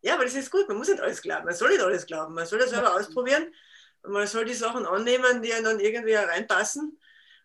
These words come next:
Speaker 1: und die funktionieren, nicht? Weil es kann ja sein, dass nicht alles funktioniert, logischerweise, ne? Das ist ja jeder
Speaker 2: Ja,
Speaker 1: Hund
Speaker 2: denk
Speaker 1: anders.
Speaker 2: ich mir, ist eh logisch, ich mag auch nicht jeden Tag Pizza essen oder weiß ich nicht.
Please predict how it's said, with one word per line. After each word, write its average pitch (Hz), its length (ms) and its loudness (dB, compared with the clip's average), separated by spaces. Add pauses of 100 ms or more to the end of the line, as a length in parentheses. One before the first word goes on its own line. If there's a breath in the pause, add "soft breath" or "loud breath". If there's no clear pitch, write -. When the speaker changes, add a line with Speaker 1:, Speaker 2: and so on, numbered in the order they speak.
Speaker 1:
und 202 160 -12
die 220 80 -8
funktionieren, 233 560 -6
nicht? 190 160 -10
Weil 170 100 -4
es 170 100 -6
kann 190 160 -6
ja 190 120 2
sein, 196 140 -4
dass 196 80 -2
nicht - 100 -6
alles 214 180 0
funktioniert, 170 460 -10
logischerweise, 156 600 -14
ne? 175 120 -20
Das - 80 -20
ist 156 60 -20
ja 156 80 -20
jeder 180 180 -6
Speaker 2:
Ja, 190 80 -8
Speaker 1:
Hund 180 80 -16
Speaker 2:
denk 226 240 -8
Speaker 1:
anders. - 60 -16
Speaker 2:
ich 220 100 -14
mir, 226 160 -4
ist 220 80 -4
eh 240 80 0
logisch, 233 340 -4
ich 233 100 -4
mag 233 140 -6
auch 233 140 -2
nicht 277 180 -6
jeden 208 220 -8
Tag 202 240 -6
Pizza 220 360 -4
essen 214 280 -4
oder 214 200 -6
weiß 208 140 -4
ich 233 100 0
nicht. 226 160 -4